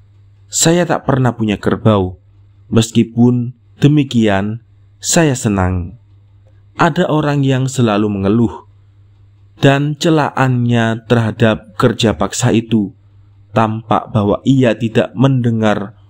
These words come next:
khotbah pendeta Wawelar.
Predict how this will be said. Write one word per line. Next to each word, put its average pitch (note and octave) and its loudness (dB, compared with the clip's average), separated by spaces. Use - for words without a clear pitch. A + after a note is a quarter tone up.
khotbah A#2 0
pendeta G2+ 0
Wawelar. G2 -2